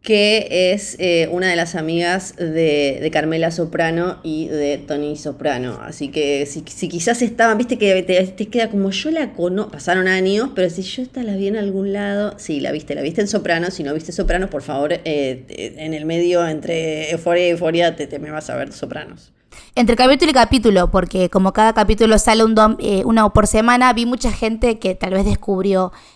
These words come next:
Speaker 2: Euforia en la cuarentena diciendo, "No, uno por semana, yo la quiero ver toda junta". Realmente con series, eh, más tranquilas diría como de una. Creo que Euphoria no es una de esas series que te puedes clavar en un fin de semana sin parar.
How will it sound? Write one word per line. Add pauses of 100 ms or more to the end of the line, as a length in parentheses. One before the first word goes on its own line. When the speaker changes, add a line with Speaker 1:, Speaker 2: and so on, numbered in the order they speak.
Speaker 2:
Euforia
en
la
cuarentena
diciendo,
"No, (260)
uno
por
semana,
yo
la
quiero
ver
toda
junta". (440)
Realmente
con
series,
eh,
más
tranquilas
diría
como
de
una. (260)
Creo
que
Euphoria
no
es
una
de
esas
series
que
te
puedes
clavar
en
un
fin
de
semana
sin
parar.